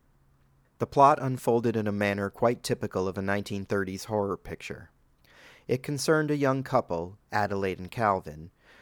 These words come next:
who travel from an unspecified city to visit a friend that has taken up residence in a country manor inherited from his wealthy, recently deceased parents. Once there, the cheerful couple find that their friend,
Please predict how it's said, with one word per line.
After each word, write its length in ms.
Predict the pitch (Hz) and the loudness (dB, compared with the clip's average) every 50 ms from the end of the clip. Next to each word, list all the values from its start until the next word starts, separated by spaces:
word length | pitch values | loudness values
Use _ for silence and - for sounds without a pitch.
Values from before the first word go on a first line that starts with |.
| - - | -12 -4
who 140 | - 135 135 | -2 -2 -2
travel 480 | - - 165 151 143 143 120 113 107 | 0 4 6 6 6 6 4 2 -2
from 200 | - - 117 107 | -2 -2 -2 -2
an 80 | 107 110 | 0 0
unspecified 920 | 117 120 117 110 - - - 127 117 - - 113 - 120 104 104 107 101 | 0 0 -2 -4 -6 -2 0 0 0 0 -2 -4 0 2 2 2 2 -2
city 320 | - - 143 120 101 95 87 | -4 -4 -4 -2 -2 -4 -4
to 100 | 98 95 | -6 -4
visit 320 | 98 113 113 101 107 104 | -2 -2 -2 -2 -2 -6
a 60 | 107 | -6
friend 440 | - - - 135 131 107 92 90 90 | -6 -4 -2 0 0 0 0 -2 -4
that 100 | 90 90 | -6 -6
has 140 | 95 - - | -6 -8 -10
taken 360 | - - 127 120 - 120 113 | -6 -4 -4 -2 -2 -2 -2
up 180 | 110 107 - - | -2 -4 -2 -2
residence 580 | 107 110 113 101 104 92 92 92 92 - - | -2 0 0 -2 -4 -6 -6 -6 -8 -8 -8
in 80 | 101 98 | -6 -6
a 80 | 95 | -6
country 500 | - - - - 120 117 - - 135 127 | -8 -8 -8 -6 -6 -6 -6 -4 -4 -4
manor 480 | 120 113 113 113 110 107 95 87 87 85 | -2 0 0 0 0 0 -2 -4 -4 -6
inherited 640 | - - 101 104 110 123 123 120 104 95 92 92 | -6 -8 -8 -6 -2 2 2 4 4 2 0 -4
from 160 | - 101 98 95 | -4 -6 -6 -6
his 160 | 92 - - | -6 -8 -6
wealthy, 520 | 95 104 107 101 98 - - 98 95 87 - - | -2 0 0 0 0 -2 -6 -8 -8 -8 -10 -8
recently 440 | 104 107 107 - 113 - - 104 95 | -6 -6 -6 -4 -6 -8 -8 -10 -10
deceased 540 | - 98 - - - 95 87 - - - | -10 -10 -10 -8 -8 -8 -8 -10 -12 -16
parents. 640 | - - 120 113 107 95 82 78 71 - - - - _ _ _ _ _ _ _ _ _ _ _ _ _ _ - | -12 -8 -4 -4 -4 -4 -4 -6 -10 -14 -16 -16 -16 _ _ _ _ _ _ _ _ _ _ _ _ _ _ -4
Once 320 | - 131 151 156 - - | 0 0 0 0 -2 -4
there, 320 | - 135 120 107 98 98 107 | 0 2 4 4 2 0 -2
the 120 | 107 117 | -4 -8
cheerful 440 | - - - 143 147 143 - - 143 | -8 -4 -2 -2 -2 -2 -2 -6 -8
couple 380 | - - 123 107 - 98 98 104 | -4 0 0 0 2 0 -2 -2
find 320 | - - 110 107 107 104 | 0 0 0 2 0 0
that 120 | 101 - | -4 -2
their 140 | - 107 98 | 0 0 0
friend, 480 | - - - 139 135 104 90 92 95 | 0 -2 -2 0 0 0 -2 -4 -8